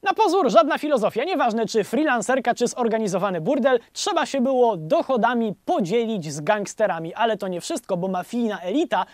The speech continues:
w tym oczywiście tata Tasiemka, miała specjalny przywilej, tak zwane prawo pierwszej nocy, czyli mogli sobie skorzystać z usług prostytutki, zanim ta stanie się dostępna dla takich tam zwykłych klientów.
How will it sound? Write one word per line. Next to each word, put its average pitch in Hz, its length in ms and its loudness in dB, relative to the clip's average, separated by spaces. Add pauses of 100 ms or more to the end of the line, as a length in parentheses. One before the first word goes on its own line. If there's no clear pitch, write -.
(100)
w - 80 -20
tym 339 160 -2
oczywiście 202 540 -4
tata 196 380 -2
Tasiemka, 190 600 -4 (580)
miała 302 500 4 (200)
specjalny 269 760 0
przywilej, 196 560 -2
tak 214 180 -2
zwane 165 280 -2
prawo 254 340 2
pierwszej 240 480 0
nocy, 156 300 -6 (140)
czyli 320 380 0
mogli 269 340 0
sobie 226 260 -2
skorzystać 208 560 -2
z - 180 -8
usług 240 420 4
prostytutki, 196 640 -4
zanim 285 340 0
ta 233 160 4
stanie 247 300 -4
się 208 140 -4
dostępna 226 560 -4 (160)
dla 311 220 4 (160)
takich 277 360 -4
tam 180 320 -2
zwykłych 175 680 -2
klientów. 160 540 -8